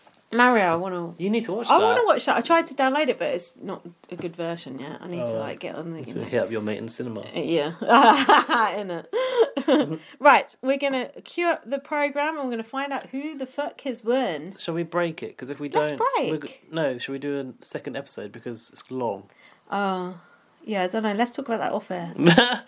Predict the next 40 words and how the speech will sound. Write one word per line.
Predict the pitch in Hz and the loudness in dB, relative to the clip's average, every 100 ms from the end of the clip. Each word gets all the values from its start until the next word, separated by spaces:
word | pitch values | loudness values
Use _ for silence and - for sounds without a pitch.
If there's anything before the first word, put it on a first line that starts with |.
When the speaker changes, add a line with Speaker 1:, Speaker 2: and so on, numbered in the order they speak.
| - - | -12 -10
Speaker 2:
No, | 277 | -4
we | 214 | 0
need | 240 | 0
to | 208 | 2
wrap | 180 208 | 4 2
it | - | 8
if | 294 | 10
Speaker 1:
Oh, | 349 269 175 | 12 10 6
Speaker 2:
we're | |
gonna. | 185 170 - | 0 -10 -8
Speaker 1:
well, | 330 370 349 | 2 2 2
I | 370 | -4
don't, | 403 - - 311 | -4 -8 -12 -4
no, | 370 | 0
I | 381 370 359 359 - 440 | 2 2 0 -4 -2 -2
hate | - | 0
the | |
two-part | 254 208 175 151 127 | -2 -4 -6 -4 -6
ones. | - 160 240 | -6 -8 -6
Let's | 302 302 | -8 -4
just | 339 - | -4 -2
compress | 285 294 277 - | -2 -2 -4 -6
it. | - - _ _ _ _ _ _ _ _ _ _ - | -8 -10 _ _ _ _ _ _ _ _ _ _ -20
Speaker 2:
Okay. | - - 117 - _ _ _ _ _ - | -16 -14 -14 -16 _ _ _ _ _ 4
Speaker 1:
Don't | 330 320 | 6 6
you | |
think? | 339 262 165 - | 4 4 2 -4
It | - 240 | -8 -8
just | 302 - | -8 -4
don't | 240 196 | -2 0
work. | 214 175 135 | -2 -4 -2
It's | 262 - - | 0 0 0
more | 370 - | 2 4
Speaker 2:
<laughs> | |
Speaker 1:
ag | 285 320 180 170 | 6 6 4 0
doing | 226 254 240 | 0 2 4
the | 196 | 0
two-part | - 175 170 131 - | -2 -4 -2 -2 -2
one. | 104 196 | -4 -4
What? | 269 453 523 156 117 - | 4 10 10 10 6 -2